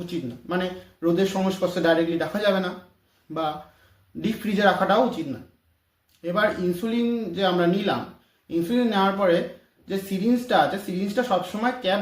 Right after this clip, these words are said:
বন্ধ করে একটি নির্দিষ্ট স্থানে ফেলতে হবে বা রাখতে হবে, নাহলে ইনসুলিন সিরিঞ্জ যেটা আছে সেটা অন্য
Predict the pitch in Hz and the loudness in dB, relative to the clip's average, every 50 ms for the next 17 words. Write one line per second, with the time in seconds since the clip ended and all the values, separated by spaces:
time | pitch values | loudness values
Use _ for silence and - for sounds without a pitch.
0 | 190 208 208 180 170 160 151 - - 143 156 - - - - - _ _ - 190 | 0 0 0 2 2 2 0 -2 -2 -2 -2 -2 -2 -4 -12 -20 _ _ -6 -2
1 | 196 190 185 185 170 202 220 - - 240 - - 196 175 175 175 175 170 165 151 | 0 0 0 0 -2 -4 -4 -2 -2 -2 0 0 0 2 2 2 2 2 2 2
2 | 151 165 190 202 208 208 202 202 160 151 147 - - - 131 127 117 - - - | 2 2 2 2 2 2 0 2 2 2 0 -2 -8 -12 -10 -10 -10 -10 -12 -20
3 | _ _ _ _ _ _ _ _ _ _ - 196 226 247 254 220 185 185 - - | _ _ _ _ _ _ _ _ _ _ -6 0 2 2 2 2 2 -2 -2 -4
4 | - - - - 180 190 190 208 226 233 240 233 - 214 196 214 226 240 240 233 | -12 -16 -12 -8 -4 -4 -4 -4 -2 -2 -2 -2 -2 -2 0 2 2 2 2 2
5 | 214 220 190 175 175 - 139 135 - 196 226 - - 175 170 180 208 208 202 - | 0 -2 2 4 4 4 4 2 0 -2 -8 -4 -4 -2 0 2 0 0 0 -2
6 | - - - - _ - 190 196 208 | -6 -12 -18 -20 _ -10 -6 -4 -2